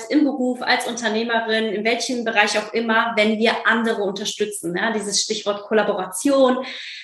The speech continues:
und auch, äh, selbstlose Unterstützung. Ich bin ja auch zweifache Mentorin, etwas zurückzugeben. Und Female Empowerment bedeutet für mich wirklich, wir arbeiten nicht nur an unserer Gleichberechtigung, an unserem Empowerment, sondern auch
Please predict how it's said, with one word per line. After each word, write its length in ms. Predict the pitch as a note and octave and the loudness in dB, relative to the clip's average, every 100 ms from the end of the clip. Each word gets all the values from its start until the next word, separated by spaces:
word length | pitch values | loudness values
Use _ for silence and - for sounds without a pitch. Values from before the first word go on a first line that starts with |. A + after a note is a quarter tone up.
| - | -6
und 280 | G#3+ G#3 - | -2 0 2
auch, 280 | G3+ G3+ | 2 2
äh, 60 | G3+ | 0
selbstlose 680 | F3 C4 - - A#3 A3+ A3+ | 4 6 4 0 2 2 2
Unterstützung. 560 | A3+ A3+ - A3+ A3+ G#3 | 0 -2 -2 -2 -2 -4
Ich 160 | G3+ | -2
bin 80 | G#3 | -2
ja 160 | F#3+ - | 0 0
auch 60 | |
zweifache 500 | - G#3+ G#3+ G#3+ G#3 | 0 0 2 -2 -2
Mentorin, 760 | G3 F#3+ - D4 C4+ B3 A#3+ A#3+ - - - | -2 -4 2 2 6 4 4 -2 -10 -12 -10
etwas 340 | - - A3 - | -4 0 0 0
zurückzugeben. 800 | B3+ C4+ C#4 - G#3+ F3+ D#3 F#3+ | 2 2 0 -2 -2 0 -4 -4
Und 180 | G3 F#3+ | -4 0
Female 300 | C#4+ C4+ A3 | 4 4 4
Empowerment 600 | G#3+ C4 C4 C4 A#3+ A#3 | 0 2 4 4 2 -2
bedeutet 400 | A3 A3 A3+ A3 - - | 0 0 0 -8 -14 -6
für 80 | |
mich 460 | G#3+ A3 A#3+ A#3 - | -2 0 0 -4 -2
wirklich, 440 | A3+ A#3 A3+ A3+ G3 | -2 2 2 0 -2
wir 260 | A3 F3+ | 0 2
arbeiten 480 | A3 A#3+ B3+ B3+ B3 | 4 4 4 2 0
nicht 240 | A#3 B3 C4 | -2 -2 -2
nur 240 | A#3+ G#3 | -2 0
an 160 | G#3+ - | -2 -4
unserer 560 | A#3+ C#4 D4+ D4+ C4 B3 | 0 4 4 4 2 0
Gleichberechtigung, 1200 | A#3 A3+ D4 D#4 C#4+ B3+ B3+ - A3 B3 B3+ B3+ | 2 2 2 -2 -4 -4 -4 -8 -8 -4 -2 -2
an 240 | G#3 G3+ | -2 -4
unserem 400 | A3+ B3+ C4 C#4+ | -2 -4 -4 -6
Empowerment, 720 | C4 B3+ - B3+ B3 A#3+ A#3 A#3 | -4 -6 -4 -2 0 0 -4 -6
sondern 300 | A3 G#3+ F3 | -6 -4 -2
auch 400 | G#3 A#3 - | 2 2 0